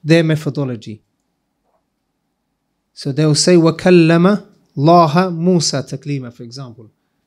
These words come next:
They will say that Allah, uh, Musa spoke to Allah subhanahu wa ta'ala.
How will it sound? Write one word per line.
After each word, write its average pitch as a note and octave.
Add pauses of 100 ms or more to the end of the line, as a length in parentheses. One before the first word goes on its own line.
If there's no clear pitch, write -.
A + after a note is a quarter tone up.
(200)
They D3+
will D#3
say E3+
that C#3+
Allah, D#3 (840)
uh, D3
Musa F3+
spoke G#3+
to -
Allah D3+
subhanahu C#3+
wa B2+
ta'ala. A2+